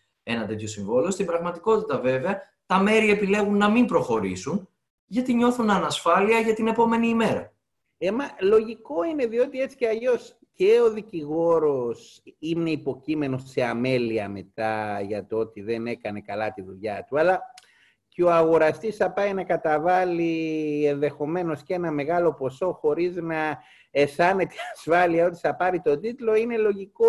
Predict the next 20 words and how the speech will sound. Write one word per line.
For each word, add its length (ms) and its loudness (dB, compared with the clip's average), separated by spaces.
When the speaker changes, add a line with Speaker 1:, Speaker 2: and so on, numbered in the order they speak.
Speaker 2:
ότι 340 -4
υπό, 460 2
υπό 480 2
τέτοιες 380 4
συνθήκες 500 -4
και 100 -4
καθεστώς 440 -2
αβεβαιότητας 880 0
είναι 240 -6
δύσκολο 520 -2
να 320 -2
προχωρήσει 1160 -2
η 520 -2
ολοκλήρωση 640 2
των 100 -4
συναλλαγών 720 -4
και 80 -2
η 40 0
οικονομική 600 -6
ανάπτυξη. 800 -6